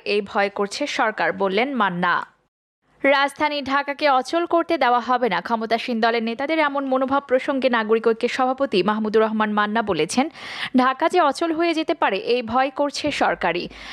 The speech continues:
বিরোধী দলের সভা সমাবেশের আগে সরকার নিজেরা বাস বন্ধ করে দিয়ে ঢাকা অচল করে দেয় বলেও মন্তব্য করেছেন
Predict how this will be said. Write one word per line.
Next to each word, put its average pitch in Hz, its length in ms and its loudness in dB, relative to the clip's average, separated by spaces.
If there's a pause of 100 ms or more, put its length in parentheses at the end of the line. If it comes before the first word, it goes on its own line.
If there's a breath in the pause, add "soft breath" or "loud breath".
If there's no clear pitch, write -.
(120)
বিরোধী 294 380 0
দলের 349 200 2
সভা 302 320 -2
সমাবেশের 302 520 -2
আগে 262 240 -2
সরকার 247 400 0
নিজেরা 262 400 0
বাস 220 300 0
বন্ধ 240 280 0
করে 262 240 2
দিয়ে 262 160 -2
ঢাকা 226 300 -2
অচল 226 260 0
করে 254 240 2
দেয় 226 160 2
বলেও 226 220 0
মন্তব্য 208 420 0
করেছেন 208 440 0